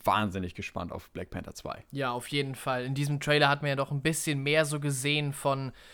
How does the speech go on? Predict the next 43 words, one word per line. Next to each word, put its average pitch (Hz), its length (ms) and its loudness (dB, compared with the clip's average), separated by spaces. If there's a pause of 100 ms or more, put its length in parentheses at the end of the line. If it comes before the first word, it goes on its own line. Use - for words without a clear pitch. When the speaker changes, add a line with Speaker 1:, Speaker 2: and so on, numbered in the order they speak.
(140)
Speaker 2:
den 135 140 2
anderen, 147 500 2
äh, 139 280 0
Figuren 143 680 0
und 127 100 -4
von 135 160 -6
den 131 100 -4
Figuren, 135 320 -2
die 135 120 0
auch 131 100 -6
eingeführt 143 760 -2
werden. 139 520 -2
Ich 123 100 -10
sag 135 160 -4
nur 139 160 -2
Ironheart 143 600 0
und 135 100 -4
so 135 140 -4
weiter. 143 500 4 (420)
Ähm, 139 540 2 (380)
er 151 120 8
hatte 208 160 8
halt 185 140 8
nicht 175 180 -2
ganz 180 240 4
so 220 100 2
sehr 185 180 2
dieses 170 400 -4 (160)
Gefühl, 190 680 0 (280)
dieses 139 200 -2
Gefühlvolle 180 800 0
und 160 100 0
einfach 151 260 -4
diese 143 200 -2
Emotionen, 151 840 0
die 156 160 0
auch 143 120 0
in 151 60 0
einem 135 180 -2
selber 147 240 4
so 147 120 2
ausgelöst 170 800 0
wurden. 180 360 0